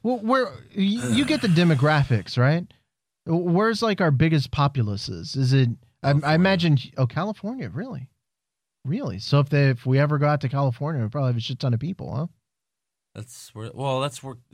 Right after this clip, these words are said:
Speaker 2: California has the most people,
Speaker 1: But,
Speaker 2: anyways.
Speaker 1: but we're all from Houston, though. You think that,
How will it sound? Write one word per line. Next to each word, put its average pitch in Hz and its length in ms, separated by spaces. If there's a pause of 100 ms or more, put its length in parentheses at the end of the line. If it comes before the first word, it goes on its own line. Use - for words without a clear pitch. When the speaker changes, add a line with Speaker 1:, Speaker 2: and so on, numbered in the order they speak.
(140)
Speaker 2:
California 135 480
has 110 140
the 107 100
most 113 320
people, 110 440 (260)
Speaker 1:
But, - 140
Speaker 2:
anyways. 131 300
Speaker 1:
but 170 220 (240)
we're 156 280
all 156 180
from 139 220
Houston, 139 420
though. 82 260 (400)
You 127 100
think 139 200
that, 123 140